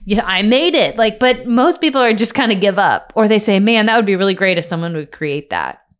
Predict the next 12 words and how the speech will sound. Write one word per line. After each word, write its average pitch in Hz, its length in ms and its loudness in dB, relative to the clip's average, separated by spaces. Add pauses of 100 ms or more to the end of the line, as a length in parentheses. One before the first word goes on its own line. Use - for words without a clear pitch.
But 196 120 -2
the 185 80 -8
fact 175 260 -4
that - 140 -6
she - 160 -6
did, 160 360 0
and 170 160 -6
the 160 60 -6
fact 156 240 -4
that 151 120 -8
she's 156 200 -10
helping 156 460 -6